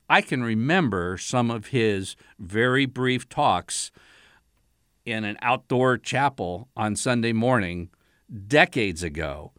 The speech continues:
whereas, you know, a lot of times people have a hard time remembering <laughs> a sermon or a homily by the time they hit the back door of the church. Camp counselors have an outside effect. This would be one way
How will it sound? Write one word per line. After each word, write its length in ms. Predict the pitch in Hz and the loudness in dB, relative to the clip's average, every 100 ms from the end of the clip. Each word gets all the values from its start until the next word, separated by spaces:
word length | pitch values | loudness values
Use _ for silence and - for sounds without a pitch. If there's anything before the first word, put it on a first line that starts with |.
| _ _ | _ _
whereas, 840 | - 104 107 101 95 95 - - - | -4 0 2 0 -2 -6 -10 -12 -14
you 160 | - 110 | -10 -6
know, 180 | 90 92 | -6 -6
a 20 | |
lot 160 | 98 110 | -4 -4
of 60 | |
times 360 | - 101 95 80 | -2 -4 -4 -8
people 340 | - 104 98 | -6 -6 -2
have 200 | 92 95 | 0 0
a 60 | 90 | 0
hard 240 | 110 101 | 0 0
time 280 | - 104 101 | 0 -2 0
remembering 640 | 98 98 104 101 - - - _ _ - _ | -2 -2 -2 -4 -6 -10 -16 _ _ -20 _
<laughs> 480 | _ - 135 - - | _ -8 -8 -8 -6
a 120 | 92 | -4
sermon 440 | - - 135 127 120 | 0 2 4 4 2
or 120 | 107 | 0
a 80 | 92 | 2
homily 340 | 120 131 101 | 4 4 2
by 160 | 90 95 | 0 0
the 60 | |
time 260 | - 110 98 | 0 -2 -2
they 80 | 92 | -2
hit 160 | 110 | -6
the 60 | 87 | -6
back 280 | 90 101 - | -6 -6 -4
door 220 | 107 113 | -2 0
of 80 | 104 | -2
the 100 | 101 | -6
church. 440 | - 110 87 - - - - _ - | -6 -4 -4 -8 -20 -20 -20 _ -4
Camp 340 | 151 156 135 | 0 0 0
counselors 520 | 135 98 92 - 80 | -2 -2 -4 -12 -10
have 180 | 107 90 | -6 -6
an 100 | 95 | -8
outside 480 | - 117 110 117 110 | -4 -4 -4 -2 -2
effect. 440 | 107 - 123 - 147 | -2 -4 -4 -4 -4
This 240 | 165 - | -4 -4
would 240 | 127 117 - 127 | -8 -10 -12 -4
be 140 | 123 | -4
one 340 | 117 131 143 | -2 -2 -2
way 400 | 127 127 120 113 | 2 4 4 2